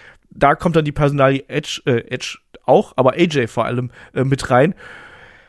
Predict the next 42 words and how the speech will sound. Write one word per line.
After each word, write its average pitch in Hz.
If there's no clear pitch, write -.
Ja, 139
A 160
J 220
hat 220
jetzt 165
mehrfach 214
das 156
Angebot 202
abgelehnt, 117
dass 123
er 120
dem 123
Judgment 131
Day 123
beitreten 131
könnte. 139
Und 143
jedes 262
Mal 262
hat 240
er 220
danach 202
ein 190
paar -
auf -
die 175
Schnauze 139
bekommen. 110
Also 135
hat 190
man 226
ihn 220
jetzt 214
inzwischen 180
so 143
weich 139
geklopft? -
Das 143
ist 147
eben 147
die 135
Frage. 110